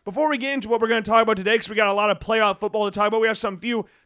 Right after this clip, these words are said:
draft announcements to go over as well with the quarterback position, so we'll go over those as well. But before we get into any of that,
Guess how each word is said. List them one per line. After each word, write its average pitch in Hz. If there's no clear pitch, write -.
draft 226
announcements 196
to 190
go 214
over 208
as 185
well 220
with 233
the 214
quarterback 202
position, 185
so 202
we'll 180
go 190
over 185
those 185
as 170
well. 208
But 277
before 226
we 233
get 240
into 214
any 226
of 196
that, 233